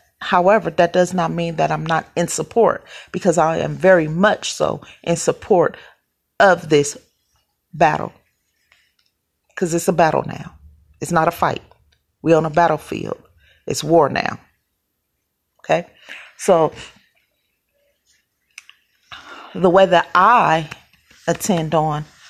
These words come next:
supporting my people is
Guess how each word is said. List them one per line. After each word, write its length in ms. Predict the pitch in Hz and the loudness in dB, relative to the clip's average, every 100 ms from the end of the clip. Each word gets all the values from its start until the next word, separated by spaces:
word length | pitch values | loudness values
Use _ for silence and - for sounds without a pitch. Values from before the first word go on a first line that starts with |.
| _ | _
supporting 640 | - 170 160 - 170 151 160 | -4 -4 -2 -2 -2 -2 2
my 280 | - 240 | 2 2
people 580 | - 160 143 - - - _ _ _ _ _ _ _ - | -2 -12 -12 -12 -12 -14 _ _ _ _ _ _ _ 0
is 380 | 165 156 156 | 2 0 -2